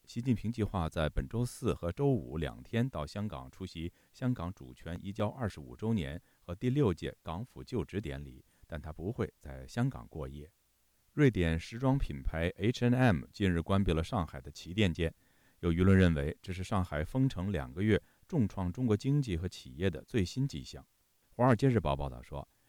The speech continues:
，H and M上周永久关闭了位于上海闹市区淮海路的三层门店，这也是该品牌十五年前在中国开设的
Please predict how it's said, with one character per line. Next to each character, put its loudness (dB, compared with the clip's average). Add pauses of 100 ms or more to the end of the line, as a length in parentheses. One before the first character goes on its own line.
(100)
，H 4
and 2
M 4
上 0
周 4
永 2
久 0
关 2
闭 4
了 4
位 2
于 2
上 -2
海 -6
闹 -2
市 -10
区 2 (260)
淮 4
海 -6
路 2
的 -2 (180)
三 2
层 -8
门 -14
店， -6 (340)
这 -2
也 2
是 -8
该 0
品 0
牌 -6
十 -6
五 -2
年 -6
前 -8
在 -2
中 -6
国 -4
开 -6
设 -8
的 -14